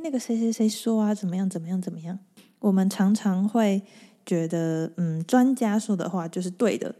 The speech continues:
那这个对的，它就会变成是一个催眠暗示。那为什么权威人士说的话会比较容易成为催眠暗示呢？因为所有的催眠都是自我催眠，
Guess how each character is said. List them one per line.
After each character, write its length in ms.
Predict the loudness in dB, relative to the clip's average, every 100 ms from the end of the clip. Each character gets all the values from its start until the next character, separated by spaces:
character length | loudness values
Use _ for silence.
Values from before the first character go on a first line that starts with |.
| _ _ _
那 400 | -2 -2 -2 -8 -14 _ _ _
这 140 | -4
个 160 | -2 -4
对 340 | 0 0 0
的， 220 | -2 -6 -8 _
它 160 | -6
就 160 | -2 0
会 100 | 0
变 240 | 0 -2
成 220 | -2 -4 -6
是 160 | -6
一 140 | -6 -4
个 160 | -6
催 180 | -2 -2
眠 160 | -2 -4
暗 180 | -4
示。 300 | -6 -8 -10 -10 _ _ _ _ _
那 180 | -4 0
为 160 | 2
什 140 | 2 0
么 280 | -2 -4 -6 _
权 240 | -2 0
威 160 | 2 0
人 200 | 0 0
士 180 | -2 -2
说 220 | -2 -2
的 120 | -2
话 220 | -2 -2
会 180 | -2 0
比 220 | 0 0
较 180 | 0 -2
容 220 | 0 -2
易 100 | 0
成 220 | -2 -2 -4
为 140 | -4
催 200 | -4 -4
眠 140 | -4 -4
暗 200 | -4 -4
示 220 | -4 -6
呢？ 300 | -6 -8 -12 _ _ _ -20 _ _
因 180 | 0 2
为 140 | 2
所 320 | 2 0 2
有 180 | 2 2
的 100 | 2
催 280 | -2 0 2
眠 280 | 2 0 -2
都 160 | 0
是 160 | 0 -2
自 280 | -4 -2 0
我 180 | 0
催 260 | -2 0 0
眠， 360 | 0 -2 -6